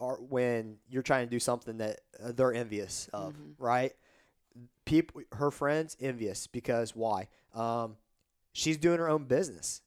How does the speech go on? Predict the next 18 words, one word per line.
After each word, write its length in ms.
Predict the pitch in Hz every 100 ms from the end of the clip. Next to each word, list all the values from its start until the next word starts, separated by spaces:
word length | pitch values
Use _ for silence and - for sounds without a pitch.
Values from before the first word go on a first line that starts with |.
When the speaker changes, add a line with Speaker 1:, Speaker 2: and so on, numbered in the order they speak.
| -
Speaker 1:
They're 200 | 160 180
Speaker 2:
Mm-hmm. 80 | 190
Speaker 1:
not. 260 | 247 - _ _ -
Speaker 2:
Yeah. 160 | 156 165 143
Speaker 1:
They're, 240 | 196 202 143
they're, 400 | 131 170 233 220 - _
they 440 | 135 135 - 160 220
are 200 | 247 220
now 200 | 190 202
tied 320 | - 180 202
to 120 | 185
someone 400 | 180 170 165 175
that 200 | 170 165
ha-, 160 | 151 160 - _ _ _ _ _ _ _ _ _ 147
in 160 | 160
essence 340 | 139 147 156 -
owns 240 | 170 208 120
them. 180 | 101